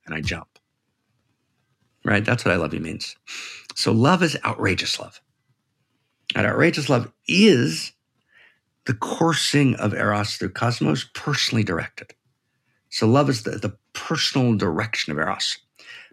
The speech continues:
So when we say love, let's distinguish between love as a social contrivance, love which is what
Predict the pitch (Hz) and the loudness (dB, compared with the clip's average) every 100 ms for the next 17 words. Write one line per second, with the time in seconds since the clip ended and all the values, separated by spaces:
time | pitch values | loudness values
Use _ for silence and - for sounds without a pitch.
0 | - - 127 123 113 131 175 143 165 113 | -8 0 4 6 4 4 4 4 4 4
1 | 123 - _ _ _ 143 147 - 123 - | 2 -6 _ _ _ 2 2 2 0 2
2 | 180 175 123 - 123 - 117 110 113 147 | 4 6 4 0 -4 0 2 4 6 4
3 | 123 113 107 135 120 110 98 - 156 - | 4 2 2 2 0 -2 -4 0 2 2
4 | 107 156 - - _ _ _ _ _ - | 0 -4 -6 -8 _ _ _ _ _ -10
5 | - 117 120 110 - 101 92 - _ _ | 2 4 4 2 4 4 2 -6 _ _
6 | _ _ - 104 101 - | _ _ 0 4 4 2